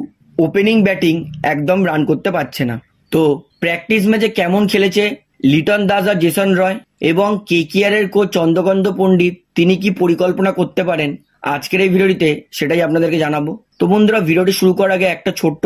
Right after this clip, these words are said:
অনুরোধ করে রাখতে চাই, যেহেতু এখানে আমি প্রতিনিয়ত খেলার সমস্ত আপডেট দিয়ে থাকি এবং সমস্ত আপডেট আপনারা এখানে পেয়ে যাবেন, তাই অবশ্যই public view কলকাতা এই চ্যানেলটিকে subscribe করে bell icon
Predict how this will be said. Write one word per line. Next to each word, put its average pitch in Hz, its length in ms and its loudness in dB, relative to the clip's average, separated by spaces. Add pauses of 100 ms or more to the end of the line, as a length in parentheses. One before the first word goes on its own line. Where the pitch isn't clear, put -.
অনুরোধ 170 300 2
করে 190 120 0
রাখতে 180 280 -2
চাই, 156 160 0 (400)
যেহেতু 175 280 0 (140)
এখানে 196 280 0
আমি 196 100 0 (100)
প্রতিনিয়ত 175 420 2 (120)
খেলার 160 280 -2
সমস্ত 151 300 -2
আপডেট 165 380 -2
দিয়ে 156 200 0
থাকি 175 220 -4 (200)
এবং 170 300 0
সমস্ত 165 400 -2
আপডেট 180 280 0
আপনারা 190 180 0
এখানে 190 240 0
পেয়ে 160 260 2
যাবেন, 143 220 0 (240)
তাই 165 240 0
অবশ্যই 156 540 0
public 156 320 0
view 180 140 4
কলকাতা 151 500 -2 (460)
এই 156 220 0
চ্যানেলটিকে 151 480 -2
subscribe 135 460 -4 (100)
করে 160 220 2
bell 160 140 0
icon 127 260 -2